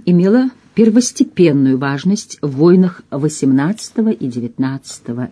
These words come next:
века. Она составляла часть знаменитого четырёхугольника, на обладании которым основывалось австрийское господство в Северной Италии. Ни одна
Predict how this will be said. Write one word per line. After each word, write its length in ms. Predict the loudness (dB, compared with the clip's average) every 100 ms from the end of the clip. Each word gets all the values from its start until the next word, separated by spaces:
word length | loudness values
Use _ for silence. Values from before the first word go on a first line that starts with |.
| -10
века. 560 | -6 -6 -8 -12 -20 -20 _ -20 -20 -20 -4
Она 160 | 2 2
составляла 500 | 2 2 4 4 4
часть 280 | 2 2 4
знаменитого 500 | 6 6 6 2 2
четырёхугольника, 1200 | 2 2 2 0 0 2 4 6 6 6 2 -4 -10 -20 -20 -20 _ _
на 180 | 2 2
обладании 840 | 2 0 4 4 4 4 6 6
которым 540 | 4 2 4 6 6 4 -4
основывалось 880 | -2 -2 2 4 6 6 4 2 -4 -6
австрийское 800 | -6 -6 -2 0 0 -4 -6 -4
господство 720 | -4 -8 0 0 0 -6 -8
в 40 |
Северной 520 | -4 -4 -4 -2 -4 -4
Италии. 560 | -12 -10 -10 -10 -18 -20 _ _ _ _ _ _ 0
Ни 100 | 2
одна 440 | 2 0 -2 -6